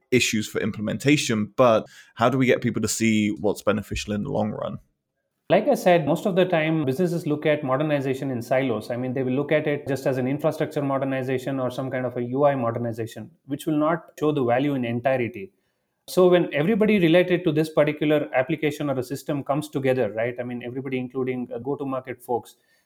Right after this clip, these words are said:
Speaker 2: and kind of communicate the kind of challenges that they are facing with the legacy application. And when everybody gets together to kind of, uh, look at it in totality,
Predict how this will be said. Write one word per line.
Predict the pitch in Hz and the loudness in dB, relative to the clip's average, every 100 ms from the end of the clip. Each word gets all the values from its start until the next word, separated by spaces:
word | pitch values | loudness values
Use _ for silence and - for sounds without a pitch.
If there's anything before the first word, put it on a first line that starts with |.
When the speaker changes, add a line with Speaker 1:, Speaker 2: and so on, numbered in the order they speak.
| _ | _
Speaker 2:
and | - 131 127 | -6 -6 -2
kind | 139 160 | 0 2
of | 151 - 135 | 0 -2 -2
communicate | 143 160 156 156 143 - - | 2 2 4 2 2 -2 -8
the | 135 | -6
kind | 131 139 151 | -2 0 2
of | 120 - | 0 0
challenges | 131 147 147 139 | 0 2 0 0
that | 131 | 0
they | 127 | 0
are | 123 | 0
facing | 139 135 147 | -4 -2 -4
with | 127 | -2
the | 120 | -2
legacy | 120 135 143 | -2 -2 -2
application. | 117 127 131 123 117 104 _ _ _ _ - | -4 -4 -6 -6 -8 -14 _ _ _ _ -4
And | 131 131 | -2 2
when | 139 | 2
everybody | 135 170 180 | 4 6 6
gets | 156 147 151 | 6 4 2
together | - 151 156 156 156 - - | 0 2 4 4 4 0 -6
to | 131 | -2
kind | 135 135 139 | 2 2 2
of, | 131 - | -2 0
uh, | 131 | 2
look | 120 131 | 2 0
at | 143 | 2
it | 147 143 - | 2 -2 -4
in | 139 | -4
totality, | 131 135 147 147 151 185 | -2 2 4 2 0 -4